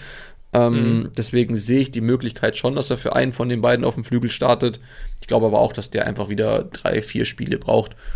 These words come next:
Speaker 1: um in vollen Tritt zu kommen.
Speaker 2: Ja, gerade bei Bayer muss man halt auch sagen, äh, was hatte er nochmal? Auch muskuläre Geschichte, irgendwas, ne?
Speaker 1: Mhm.
Speaker 2: Was war das nochmal?
Speaker 1: Muskuläre Geschichte oder irgendwas mit dem Knie? Ich glaube eher muskuläre Geschichte.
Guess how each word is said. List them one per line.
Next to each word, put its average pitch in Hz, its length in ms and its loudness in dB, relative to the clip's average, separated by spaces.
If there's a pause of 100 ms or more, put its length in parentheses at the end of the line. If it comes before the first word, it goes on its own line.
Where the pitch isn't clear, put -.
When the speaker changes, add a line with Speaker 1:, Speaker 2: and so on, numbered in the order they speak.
(120)
Speaker 1:
um 104 420 -2
in 107 240 -2
vollen 113 240 0
Tritt 104 220 -4
zu - 80 -6
kommen. 107 240 -4 (800)
Speaker 2:
Ja, 127 160 4
gerade 135 320 2
bei 131 160 2
Bayer 147 320 4
muss 139 180 -2
man 131 140 -4
halt 131 140 0
auch 131 100 -2
sagen, 135 580 0
äh, - 240 -12 (140)
was 135 220 -4
hatte 160 160 -2
er 180 80 2
nochmal? 180 300 0
Auch 170 220 0
muskuläre 135 480 -2
Geschichte, - 360 -6
irgendwas, 131 400 -2
ne? 170 260 0
Speaker 1:
Mhm. 110 460 0
Speaker 2:
Was 135 140 0
war 165 120 0
das 156 140 -4
nochmal? 135 240 -4 (180)
Speaker 1:
Muskuläre 123 560 2
Geschichte - 360 -4
oder - 120 2
irgendwas - 240 -2
mit - 100 -6
dem 120 60 -6
Knie? 117 240 0
Ich 107 120 -2
glaube 120 200 2
eher 117 80 0
muskuläre 107 380 -2
Geschichte. 104 440 -4